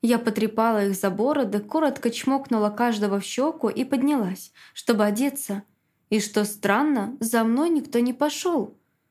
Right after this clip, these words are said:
Мужчины всё так же сидели на полу, только вот беззаботность с их лиц куда-то пропала. А что не так? Неужели обиделись, что я их нескромными назвала?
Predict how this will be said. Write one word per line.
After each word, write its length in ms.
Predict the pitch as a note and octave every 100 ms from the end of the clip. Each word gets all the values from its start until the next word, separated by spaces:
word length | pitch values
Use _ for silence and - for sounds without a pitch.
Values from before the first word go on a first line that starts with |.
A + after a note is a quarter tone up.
| -
Мужчины 500 | G#3+ G#3+ G#3+ D#4 D4+
всё 200 | - C#4+
так 280 | C#4+ C#4 G#3
же 100 | G3+
сидели 440 | G3+ G3 A3 A#3
на 140 | A#3 A3+
полу, 440 | C4+ C4+ G#3 F#3 _ _ - -
только 340 | A3 A3 A3
вот 160 | G#3+ G#3
беззаботность 1040 | F#3+ G#3 G3+ G3 F3+ A#3 D4+ A3 G3 -
с 60 | -
их 220 | A#3+ -
лиц 340 | G3 G#3+ D4+ -
куда-то 380 | - G3+ F#3 F#3+
пропала. 640 | G#3+ A3+ E4 D#4 F#3 - - _ _ _ _ _ - -
А 40 |
что 260 | F#3 - B3+
не 160 | B3+ G#3+
так? 400 | C#4 C4+ A3 - _ _ -
Неужели 500 | A3+ A3 G#3 B3 B3
обиделись, 720 | G#3 F#3+ A3 D4+ D4+ A3 G#3+ - -
что 200 | - -
я 220 | B3+ B3
их 160 | C4+ C4+
нескромными 640 | A#3+ A#3 D#4 E4 C#4 A3
назвала? 600 | G#3 G3+ G#3 G#3 F#3+ F3+